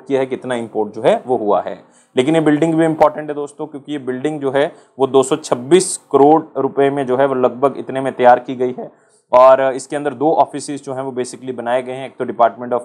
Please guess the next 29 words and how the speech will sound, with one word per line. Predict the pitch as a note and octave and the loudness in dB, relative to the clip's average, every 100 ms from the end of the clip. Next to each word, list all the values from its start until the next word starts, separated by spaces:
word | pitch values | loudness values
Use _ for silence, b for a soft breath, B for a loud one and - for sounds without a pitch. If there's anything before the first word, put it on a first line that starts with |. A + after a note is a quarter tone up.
| - | -4
Commerce | A#2 B2+ | -4 -4
का | - C3 B2+ - B B | 2 4 4 2 B B
जो | A#2+ | -6
डिपार्टमेंट | B2 A#2+ A#2+ A#2+ B2+ | -4 0 0 0 -4
अलग | B2 C3 B2 | -2 -4 -4
किया | B2+ A#2+ | -2 0
गया, | C3 | 0
एक | B2+ | -4
Department | - A2 C3+ B2+ B2 | -4 0 0 -2 -14
for | - A2+ | -12 -12
Promotion | - A#2 A#2+ C#3+ | -10 -10 -8 -8
Industry | B2 A#2 - A#2+ | -6 -6 -6 -8
and | A2+ | -6
Internal | G#2 A2+ A#2 | -8 -8 -8
Trade | A2 A2 | -8 -10
जो | G2+ A2 | -8 -4
है, | D#3+ - B B2 | -4 -6 B -4
वो | |
दोनों, | A#2+ A#2+ C3 C3+ A#2 | -2 0 0 0 0
दो | B2+ | 0
नए | B2 B2+ D#3+ | 2 2 2
ऑफिसेज | A#2+ A#2+ A2+ A#2 G#2 | 2 -2 -8 -14 -10
जो | |
है | A2+ | -10
वो | G#2+ | -10
उनके | G2+ F#2+ | -12 -10
बनाए | G2+ F#2+ | -10 -10
गए | F#2+ G2 - | -12 -16 -18
हैं। | F#2+ | -20